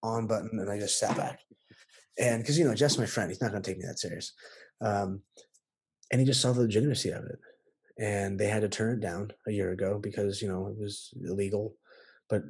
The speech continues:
this whole industry has changed so much.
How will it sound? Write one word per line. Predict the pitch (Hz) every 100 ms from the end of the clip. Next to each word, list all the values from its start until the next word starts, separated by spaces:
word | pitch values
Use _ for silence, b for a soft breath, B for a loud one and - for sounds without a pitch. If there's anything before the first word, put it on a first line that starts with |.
| 80
this | 110 120 -
whole | 131 127 120 -
industry | 117 120 - 87
has | 92 92
changed | - - 107 101 95 - -
so | - - - - - 123 113
much. | 90 80 - -